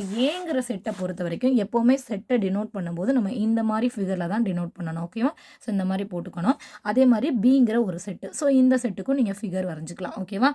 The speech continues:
So, ஏங்கிற செட்டு வந்து என்ன கொடுத்துருக்காங்க நமக்கு? ஆ, த்ரீ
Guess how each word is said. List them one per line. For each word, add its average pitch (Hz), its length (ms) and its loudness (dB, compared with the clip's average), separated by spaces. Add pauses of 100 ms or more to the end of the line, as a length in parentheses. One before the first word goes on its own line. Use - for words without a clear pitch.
(200)
So, 247 180 2
ஏங்கிற 277 500 2 (100)
செட்டு 214 220 -6
வந்து 202 200 -4
என்ன 220 180 -2
கொடுத்துருக்காங்க 220 540 -4
நமக்கு? 196 360 0 (560)
ஆ, 208 180 0
த்ரீ 330 240 -4